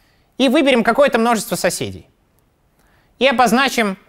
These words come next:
какое-то множество соседей, обозначим его за I большое, и потом возьмем всех соседей,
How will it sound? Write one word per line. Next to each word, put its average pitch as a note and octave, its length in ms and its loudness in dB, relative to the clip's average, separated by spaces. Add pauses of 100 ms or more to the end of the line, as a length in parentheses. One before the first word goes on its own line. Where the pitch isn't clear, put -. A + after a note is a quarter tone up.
(460)
какое-то G#3 280 0
множество G3+ 240 -4
соседей, C4 320 -2
обозначим G3 420 -2
его F#3 160 0
за F3+ 80 2
I C4+ 180 -4
большое, A#3 520 -2
и A#3+ 100 -6
потом C#4 320 -2
возьмем G#3+ 400 -2
всех - 240 -6
соседей, A#3 720 -6